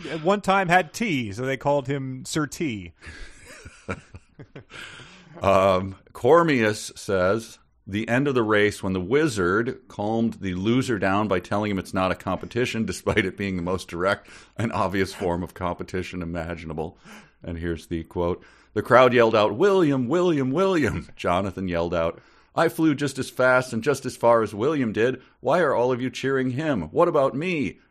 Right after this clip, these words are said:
Speaker 2: The wizard Vlandorf said, 'Young Jonathan, this is not a competition.'" <laughs>
Speaker 1: If you'll recall, it was like a, a scavenger hunt. They rode their brooms.
Speaker 2: Yes.
Speaker 1: Uh,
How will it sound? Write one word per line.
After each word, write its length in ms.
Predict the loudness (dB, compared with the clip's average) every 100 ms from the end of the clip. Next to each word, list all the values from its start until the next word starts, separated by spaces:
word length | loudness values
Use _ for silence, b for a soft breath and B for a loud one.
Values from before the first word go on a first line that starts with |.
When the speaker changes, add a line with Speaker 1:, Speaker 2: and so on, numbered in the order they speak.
| b
Speaker 2:
The 100 | -6
wizard 380 | -2 -2 -4 -8
Vlandorf 540 | -6 -4 -2 -2 -4 -4
said, 280 | -6 -6 -8 b b b
'Young 340 | -2 -2 -4 -6
Jonathan, 600 | -10 -10 -14 -16 -16 -16 -18
this 300 | -12 -10 -8
is 160 | -10
not 200 | -8 -10 -12
a 20 |
competition.'" 1080 | -8 -8 -8 -12 -8 -6 -6 -8 -8 -8 -4
<laughs> 40 | -6 -6 -10 -10 -16 -10 -12 -10 -14 -12 -8
Speaker 1:
If 160 | -4
you'll 120 | -2
recall, 380 | -2 -2 0 0
it 60 | -2
was 100 | -6
like 140 | -6
a, 180 | -6 -6
a 220 | -6 -8
scavenger 680 | -8 -6 0 2 0 0 2
hunt. 280 | 2 0 -2
They 120 | -2
rode 240 | 2 2 2
their 120 | -2
brooms. 600 | -2 -2 0 0 -4 -8 -16 b b
Speaker 2:
Yes. 120 | -6
Speaker 1:
Uh, 440 | -2 -2 -2 -4